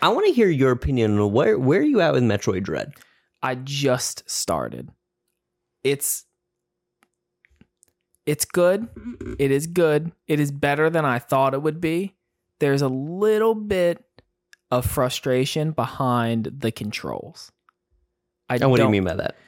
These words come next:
Speaker 2: So the feature where you have to aim and move on the same joystick, I don't agree with. I eventually figured out the lock-on button where you bring out the laser and you get to,
Speaker 1: Mm-hmm.
Speaker 2: like,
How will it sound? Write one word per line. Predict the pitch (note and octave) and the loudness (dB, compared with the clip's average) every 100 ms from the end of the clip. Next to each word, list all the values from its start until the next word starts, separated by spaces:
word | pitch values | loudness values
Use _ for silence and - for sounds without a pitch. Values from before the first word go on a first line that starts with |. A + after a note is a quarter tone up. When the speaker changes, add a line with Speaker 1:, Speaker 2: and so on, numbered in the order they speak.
| _ | _
Speaker 2:
So | - E3 C#3 C3+ - _ _ _ _ _ _ _ | -2 0 2 0 -4 _ _ _ _ _ _ _
the | A#3+ C#3+ | -4 -4
feature | - F#3+ F3+ - F#3 | -2 -2 -2 0 0
where | E3+ D#3 C#3+ C#3 C#3 B2+ A#2 | 2 2 2 2 0 -2 -8
you | C#3 C#3+ | -6 -2
have | C#3+ C3+ | -2 -2
to | - - | -4 -8
aim | B2+ B2+ C#3 D#3 F3 _ _ _ | -4 -4 -2 -4 -6 _ _ _
and | C3+ C3+ D#3 | -2 0 0
move | E3+ E3 A2+ E2+ D#2+ - - _ _ - | 0 2 0 -2 -8 -16 -20 _ _ -6
on | B2 A#2 | -2 -2
the | A2 | -2
same | - - B2 B2 B2+ | -2 -2 -2 -2 -2
joystick, | A#2+ A#2+ A2 B2+ - D#3 D#3 - _ _ _ _ _ _ _ _ _ - | -2 -2 -2 -4 -4 -4 -4 -12 _ _ _ _ _ _ _ _ _ -6
I | G2 G#2+ | -2 -2
don't | G#2+ G2 - | -2 -4 -8
agree | G#2+ F2 A#1 | -14 -12 -12
with. | G#1+ C2+ - _ _ _ _ - | -12 -14 -18 _ _ _ _ -6
I | A#2+ A#2+ F2+ _ | -4 -4 -6 _
eventually | C3+ C3+ C3+ C#3+ E3+ D3+ | -4 -2 0 0 0 0
figured | C#3+ D3 C#3+ C3+ | 0 -2 0 0
out | B2 A#2+ | 0 -4
the | G2+ | -4
lock-on | A2+ G#2 A#2+ C3 B2+ B2 | 0 0 0 0 0 0
button | B2 G2+ B2 | 0 -2 -2
where | A2+ | -2
you | A2 | -4
bring | A2 B2+ A#2+ | -2 -2 -2
out | A#2 | -4
the | A#2 | -4
laser | A#2 A#2 A#2 A#2+ A#2+ | -2 0 0 -2 -2
and | A#2 | -2
you | A2+ | -2
get | A#2 - | -4 -2
to, | G2 | 0
Speaker 1:
Mm-hmm. | G2+ | 2
Speaker 2:
like, | F#2 | 2